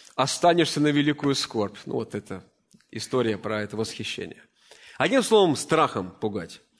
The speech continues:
И знаете, это работает. Но это не приносит славы Богу и не даёт счастья и удовлетворения людям. Второй путь — это мотивировать. Ну, всё, знаете, это же всё кнут и пряник. Мотивировать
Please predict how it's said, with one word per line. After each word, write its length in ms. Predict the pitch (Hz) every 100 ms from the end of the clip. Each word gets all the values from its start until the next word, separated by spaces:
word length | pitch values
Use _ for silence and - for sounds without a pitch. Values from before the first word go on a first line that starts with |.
| - -
И 100 | 139
знаете, 500 | 147 269 269 190 165 127 - -
это 320 | 127 135 196
работает. 680 | 202 190 190 - - - - _ _ _ _ _ -
Но 200 | 135 170
это 540 | 190 180 160 151 139
не 100 | 131
приносит 300 | 143 170 135
славы 280 | - 131 120
Богу 400 | 120 165 151 123 98 - _ _
и 100 | 131
не 60 | 131
даёт 520 | 131 143 143 - -
счастья 420 | - 131 120 -
и 40 | 117
удовлетворения 480 | 117 120 117 113
людям. 340 | 107 98 73 - _ _ _ _ _ _ -
Второй 440 | - 180 240 220
путь — 380 | - 202 180 - - _ _ _ _ _ _ 151
это 220 | 151 175
мотивировать. 580 | 170 175 175 202 170 180
Ну, 120 | 247
всё, 200 | - 220
знаете, 360 | 220 214 160
это 220 | 151 160 165
же 160 | 175
всё 400 | - 208 185 135 - -
кнут 260 | - 196 202
и 60 | 190
пряник. 420 | 196 139 98 - - _ _ _ 139
Мотивировать 680 | 151 190 196 220 196 156